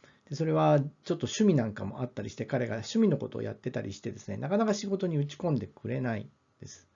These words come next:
で、えー、引き受けるときにですね、一応ですね、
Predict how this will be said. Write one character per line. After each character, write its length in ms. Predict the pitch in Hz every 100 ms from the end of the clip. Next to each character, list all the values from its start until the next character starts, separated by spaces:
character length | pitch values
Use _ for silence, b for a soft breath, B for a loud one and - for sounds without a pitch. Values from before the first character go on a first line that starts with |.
| b b b b b b b b b
で、 920 | 190 196 180 180 180 175 180 175 180 175
え 40 |
ー、 20 |
引 0 | 156 -
き 120 | 311
受 240 | 320 311
け 20 |
る 100 | 294
と 100 | 254
き 120 | 220 120
に 100 | 110
で 100 | 104
す 120 | 123
ね、 120 | 117
一 320 | 117 110 175
応 120 | 180
で 80 | 156
す 120 | 120
ね、 280 | 120 131 117